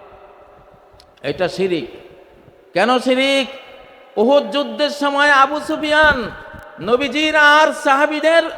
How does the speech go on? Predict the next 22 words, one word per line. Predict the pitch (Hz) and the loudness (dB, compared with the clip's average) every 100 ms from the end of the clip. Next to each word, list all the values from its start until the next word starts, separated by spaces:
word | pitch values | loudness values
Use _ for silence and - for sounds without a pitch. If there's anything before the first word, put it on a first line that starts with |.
| - - - - 190 | -16 -18 -20 -10 -2
আপাত | 233 294 302 311 320 | 0 4 2 2 0
পরাজয় | 302 294 302 311 311 | 0 0 0 2 2
দেখে | 311 311 330 | 0 -2 2
বলছিল, | 294 302 262 330 | 2 2 -2 2
"উলু | 302 262 330 349 349 339 | 2 4 -2 0 0 2
হুবাল, | 302 311 339 359 330 226 - - - | 2 2 4 4 2 -4 -6 -14 -2
আয় | 277 | 0
জয় | 269 170 269 311 330 | 0 0 2 4 4
হুবাল।" | 262 339 320 214 175 | 4 4 2 2 0
উলু | 247 320 330 | 0 2 2
হুবাল | 302 294 339 330 | 2 4 4 2
মানে | 320 311 | -2 -2
কি? | 294 262 - - - | -2 -2 -4 -12 -2
হুবাল | 220 277 294 | 2 2 4
তাদের | 311 330 311 | 2 2 2
মূর্তি, | 277 302 - 330 349 370 269 - - - | 0 0 -2 0 2 0 -2 -8 -18 -6
আর | 233 269 269 | 0 2 4
উলু | 285 320 330 | 4 4 2
মানে | 320 320 | 2 0
জয়, | 269 302 311 294 196 214 | 2 4 4 4 0 0
জয় | 285 320 330 277 | 2 6 4 4
হুবাল। | 302 330 285 175 | 4 4 2 0